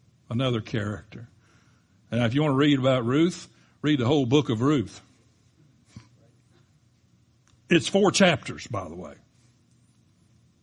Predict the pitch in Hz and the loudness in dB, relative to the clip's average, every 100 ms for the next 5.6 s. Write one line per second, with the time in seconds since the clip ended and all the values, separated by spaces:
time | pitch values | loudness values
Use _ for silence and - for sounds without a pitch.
0 | 143 170 160 139 147 214 175 113 123 113 | 0 2 2 2 2 2 2 0 -4 -2
1 | 131 143 190 185 226 233 165 - 156 139 | -2 -2 -2 0 0 0 -4 -4 -2 -2
2 | 123 107 117 139 151 - - _ _ 143 | -4 -4 -4 -4 -4 -10 -20 _ _ -4
3 | 196 175 202 147 104 87 - _ _ _ | -4 -2 0 0 -4 -8 -20 _ _ _
4 | _ 180 - 202 143 113 - _ 143 131 | _ -6 -2 0 0 -4 -10 _ -4 -2
5 | 113 120 110 - - - | -2 -4 -6 -16 -20 -20